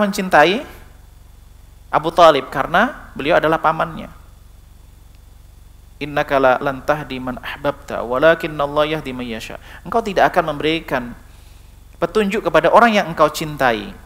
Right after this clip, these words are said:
yang engkau, yang engkau sukai. Tapi Allah memberikan petunjuk kepada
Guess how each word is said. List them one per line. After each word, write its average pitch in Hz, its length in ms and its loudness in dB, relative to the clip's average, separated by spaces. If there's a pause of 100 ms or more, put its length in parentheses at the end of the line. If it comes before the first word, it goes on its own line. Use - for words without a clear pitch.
(960)
yang 180 160 -6
engkau, 180 160 4
yang 160 160 0
engkau 147 160 -2
sukai. 131 800 -4 (1200)
Tapi 147 160 0
Allah 165 320 4
memberikan 147 400 -4
petunjuk 143 400 -8
kepada 131 160 -6